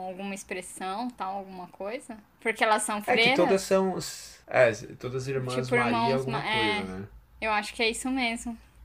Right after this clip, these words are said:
Speaker 2: Mas é muito legal, cara, é muito legal. E ela, é legal também porque o, né, o Vince LaRocca lá, que é quem tá atrás dela pra pegar ela, é o Harvey Keitel, né?
Speaker 1: Nossa, é.
Speaker 2: Puta ator também.
Speaker 1: Não,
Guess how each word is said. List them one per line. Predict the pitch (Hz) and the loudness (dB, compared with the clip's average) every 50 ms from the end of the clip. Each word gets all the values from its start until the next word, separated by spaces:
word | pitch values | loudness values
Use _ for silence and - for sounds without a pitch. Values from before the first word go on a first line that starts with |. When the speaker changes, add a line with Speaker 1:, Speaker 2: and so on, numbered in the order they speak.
| - | -8
Speaker 2:
Mas | - 98 95 101 | -4 -2 0 2
é | 104 | 2
muito | 104 110 117 120 - - 123 | 2 2 0 -2 -4 -4 -2
legal, | 113 110 104 101 92 90 85 - | -2 0 2 2 2 2 2 -2
cara, | - - 85 85 | -4 -8 -8 -8
é | 87 | -8
muito | 90 92 90 95 - 104 | -10 -10 -12 -12 -8 -6
legal. | 104 104 101 95 92 92 | -4 -2 0 0 2 2
E | 98 107 | 4 4
ela, | 110 117 120 98 110 123 - - - - - - _ | 4 4 4 2 0 -4 -10 -16 -20 -20 -20 -8 _
é | - 113 | -2 0
legal | 120 127 123 127 135 131 | 2 4 6 6 6 6
também | - 135 123 120 135 143 | 2 -4 -6 -4 -6 -4
porque | 143 156 135 - - - - 117 110 107 107 104 101 98 - - | -4 -6 -8 -8 -10 -10 -6 -4 -2 -2 0 0 0 0 -2 -4
o, | - 92 107 123 131 135 127 113 107 98 90 92 87 85 - - - - - - - - - | -6 -6 -6 -6 -4 -4 -4 -4 -4 -4 -6 -6 -8 -10 -10 -12 -16 -18 -20 -20 -20 -20 -20
né, | - 82 95 101 104 | -12 -6 -4 -2 0
o | 104 98 87 85 | 0 -2 -2 -4
Vince | 82 82 - 98 98 98 95 95 - - - - | -8 -8 -6 -6 -6 -4 -6 -6 -8 -8 -6 0
LaRocca | 90 92 82 80 80 87 98 104 - - 98 85 | 2 2 4 4 4 2 2 0 0 -4 -6 -4
lá, | 82 87 95 95 | -4 -2 -4 -4
que | - - 85 | -6 -6 -6
é | 85 | -6
quem | 82 - - 92 87 82 | -6 -6 -10 -14 -14 -12
tá | - - 95 85 85 82 85 - _ _ _ _ _ _ _ _ - | -6 -4 -4 -4 -4 -4 -8 -12 _ _ _ _ _ _ _ _ -12
atrás | - - - 95 92 90 87 85 | -12 -8 -4 -2 -2 -2 -2 -2
dela | 87 92 90 92 92 90 90 | -2 2 2 2 2 0 -4
pra | - 98 92 | -6 -8 -10
pegar | - 95 95 - 95 95 90 85 | -8 -8 -8 -4 -2 0 0 2
ela, | 82 92 101 113 127 123 - - | 2 2 2 0 0 -2 -2 -2
é | 92 95 98 | -2 -2 0
o | 98 98 98 101 98 98 95 95 - - | 0 0 0 0 0 0 -2 -4 -2 0
Harvey | 95 92 95 113 107 | 0 0 0 -2 -6
Keitel, | - - 135 135 240 240 | -4 -4 -2 -2 2 2
né? | 240 | 4
Speaker 1:
Nossa, | 226 220 220 220 208 202 202 - 233 214 | 6 6 6 4 2 -2 -4 -2 0 2
é. | 208 202 202 208 208 202 202 196 190 185 | 2 2 2 2 2 0 0 0 -2 -2
Speaker 2:
Puta | - - - 113 | -4 -6 -6 -6
ator | - - - 220 214 | -6 -6 -6 -8 -6
também. | - - 214 226 | -6 -2 0 2
Speaker 1:
Não, | 220 214 196 190 180 180 | 2 2 2 0 -4 -8